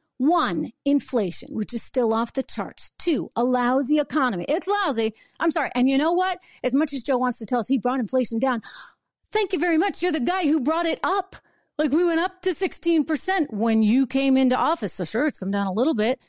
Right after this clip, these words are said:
but it's still not back where it was before you got there, buddy. And then you got the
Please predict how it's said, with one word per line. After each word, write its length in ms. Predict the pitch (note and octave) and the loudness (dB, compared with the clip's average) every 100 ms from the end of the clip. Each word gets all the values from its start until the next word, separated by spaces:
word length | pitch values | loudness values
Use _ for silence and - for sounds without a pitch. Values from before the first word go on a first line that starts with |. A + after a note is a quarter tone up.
| _ _ | _ _
but 80 | A3+ | -2
it's 120 | A3 | -2
still 220 | - G4+ | -2 0
not 220 | F#4+ A3+ F3+ | 2 2 0
back 240 | A3 F#3+ | -4 -2
where 120 | G#3 | -2
it 60 | F#3+ | 0
was 240 | A3 A#3 | 2 0
before 240 | F3 E3 A3 | -2 -2 -2
you 80 | |
got 240 | F#3+ B3+ D#4 | 0 -2 0
there, 160 | A3 | -2
buddy. 400 | E3+ F#3 F3 A3 - - _ - | -2 -2 -2 -4 -6 -16 _ -4
And 140 | D4 | 0
then 160 | D#4+ E4+ | 2 4
you 100 | D#4+ | 2
got 220 | D4+ D4 | 0 0
the 320 | C#4 B3+ A#3 | 0 0 -2